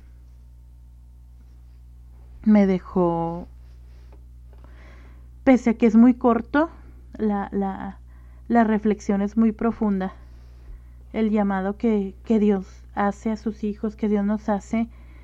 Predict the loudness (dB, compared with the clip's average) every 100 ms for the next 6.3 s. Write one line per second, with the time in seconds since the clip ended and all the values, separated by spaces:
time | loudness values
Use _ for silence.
0 | -20 -20 -20 -20 -20 -2 6 8 8 6
1 | 4 4 2 0 0 0 0 0 0 -2
2 | -2 -4 -4 0 2 2 0 -2 -2 -6
3 | -20 -20 -20 -20 -20 -20 -10 -6 0 2
4 | 2 2 2 2 0 0 -2 -2 2 2
5 | 2 0 -2 -2 -4 -4 -4 -2 2 2
6 | 2 -2